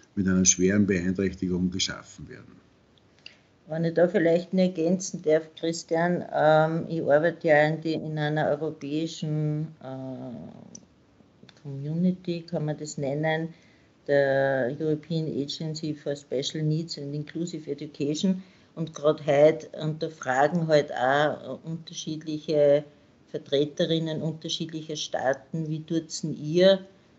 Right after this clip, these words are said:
Speaker 2: in der Beschulung von Kindern mit einem sonderpädagogischen Förderbedarf untergängen?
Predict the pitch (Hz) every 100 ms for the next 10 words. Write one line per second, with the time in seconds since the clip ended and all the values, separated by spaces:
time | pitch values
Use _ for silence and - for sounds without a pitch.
0 | - 160 156 160 160 175 175 180 175 175
1 | 156 - 170 170 165 160 156 151 151 139
2 | 143 143 147 156 147 143 147 151 147 147
3 | 147 - 127 190 185 180 156 151 185 -
4 | _ _ _ _ _ _ _ _ - 180
5 | 175 165 151 156 165 170